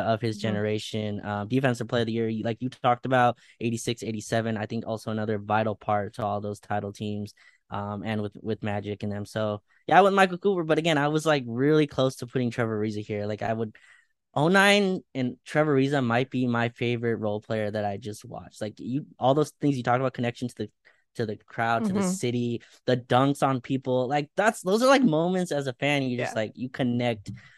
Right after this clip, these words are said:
Speaker 1: with that. And the world didn't really find out till, like, oh nine playoffs that, like, "Oh, crap, Trevor Ariza is legit." Orlando's like, "We can't leave this guy open." So I
Speaker 2: Yeah.
Speaker 1: think it was, uh, yeah, I would have loved to put him here. So, like, I have Michael Cooper slash Ariza on here. Like, that's my,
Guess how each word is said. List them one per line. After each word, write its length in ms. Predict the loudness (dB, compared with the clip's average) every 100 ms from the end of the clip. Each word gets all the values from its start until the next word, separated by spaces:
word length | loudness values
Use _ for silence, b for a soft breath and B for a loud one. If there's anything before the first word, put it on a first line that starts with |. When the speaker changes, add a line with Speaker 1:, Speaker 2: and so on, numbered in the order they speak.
| -2
Speaker 1:
with 160 | -2
that. 240 | 4 4 4
And 180 | 2 2
the 60 |
world 260 | 6 6 6
didn't 220 | 4 2
really 200 | 0 0 -2
find 260 | -2 2
out 320 | 6 6 6 2
till, 180 | 0
like, 240 | 2 2 0
oh 160 | -2 0
nine 240 | 0 0
playoffs 400 | 2 4 4 2
that, 120 | -2
like, 160 | -6 -6
"Oh, 160 | -10 -8
crap, 280 | -4 -4 -4
Trevor 260 | -4 -2
Ariza 280 | -2 -2 -4
is 280 | -4 -8 -12 b b
legit." 480 | -6 -4 2 4 4 0
Orlando's 460 | 0 2 2 2
like, 280 | 0 -2 -4 _ _ _
"We 120 | -12 -12
can't 300 | -4 -4 -2
leave 140 | -2
this 140 | -2
guy 160 | 0 0
open." 200 | 0 -4
So 300 | -4 -2 -2 b b
I 20 |
Speaker 2:
Yeah. 160 | -2 0
Speaker 1:
think 140 | 2
it 60 | 2
was, 100 | 0 0
uh, 80 | 0
yeah, 280 | 4 6 6
I 40 |
would 100 | 4
have 120 | 2
loved 240 | 2 2 0
to 80 |
put 160 | -2 -2
him 100 | 0
here. 220 | 0 -2
So, 240 | -2 -4 0
like, 220 | 2 6
I 80 | 6
have 80 | 8
Michael 300 | 6 4 2
Cooper 260 | 0 0
slash 460 | 0 2 2 4 2
Ariza 580 | -2 -2 -4 0 0 0
on 160 | -2 -2
here. 260 | -2 0
Like, 160 | -2 -2
that's 220 | -4 -4
my, 360 | -2 0 0